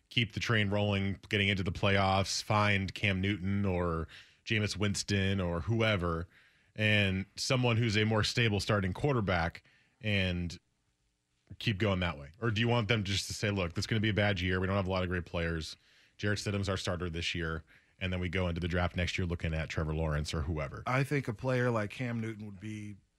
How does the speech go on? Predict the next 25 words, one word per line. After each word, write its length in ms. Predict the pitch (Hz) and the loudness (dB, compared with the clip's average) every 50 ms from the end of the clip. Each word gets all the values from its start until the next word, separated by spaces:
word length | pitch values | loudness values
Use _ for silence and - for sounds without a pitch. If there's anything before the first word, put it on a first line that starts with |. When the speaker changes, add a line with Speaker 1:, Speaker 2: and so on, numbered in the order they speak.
| _ _ | _ _
Speaker 2:
something 420 | - - - 120 110 98 117 104 98 | -18 -10 -8 -8 -6 -6 -6 -6 -6
Bill 180 | 92 110 107 | -6 -6 -6
Belichick, 520 | 101 95 107 107 104 101 - - 101 92 90 - _ _ _ _ | -6 -6 -6 -6 -6 -6 -8 -10 -10 -12 -12 -16 _ _ _ _
you 80 | 110 107 | -12 -12
know, 260 | 98 92 90 87 85 87 87 _ _ _ _ _ - | -12 -12 -14 -16 -18 -18 -20 _ _ _ _ _ -16
would 180 | 101 95 87 | -16 -16 -14
dream 260 | 87 101 101 92 87 87 | -16 -18 -18 -18 -18 -18
about. 280 | 87 80 78 76 73 _ _ _ _ _ _ _ _ | -20 -20 -20 -20 -20 _ _ _ _ _ _ _ _
You 120 | 147 139 117 | -8 -6 -6
know, 120 | 104 95 101 107 | -6 -8 -10 -14
as 100 | 101 - | -16 -16
somebody 400 | - - 139 135 135 127 117 113 | -12 -6 -4 -2 0 0 0 -2
that 300 | 104 107 107 107 107 98 | -4 -6 -8 -8 -10 -10
big 340 | 113 113 110 107 104 101 98 - - - - _ _ _ _ _ - | -8 -6 -4 -4 -6 -8 -10 -16 -20 -20 -20 _ _ _ _ _ -6
and 160 | 120 110 110 | -4 -2 -2
that 180 | 113 117 120 113 | -2 -2 -4 -6
mobile, 480 | 139 139 123 117 113 107 107 104 107 110 120 123 123 | -4 -2 -2 -2 -2 -2 -4 -6 -6 -8 -12 -14 -12
that, 240 | 113 110 107 107 98 | -8 -6 -6 -6 -6
you 120 | 110 131 | -6 -8
know, 60 | 120 110 | -6 -6
short 280 | - - 170 180 180 | -6 -8 -8 -10 -8
game 240 | 156 160 151 147 139 | -8 -6 -6 -4 -6
is 140 | 131 - - _ - - _ _ _ - _ _ | -6 -10 -14 _ -20 -20 _ _ _ -20 _ _
pretty 180 | - 330 339 320 | -6 -4 -2 -2
okay, 280 | 269 196 - 196 190 226 | -2 -2 -2 -2 -4 -4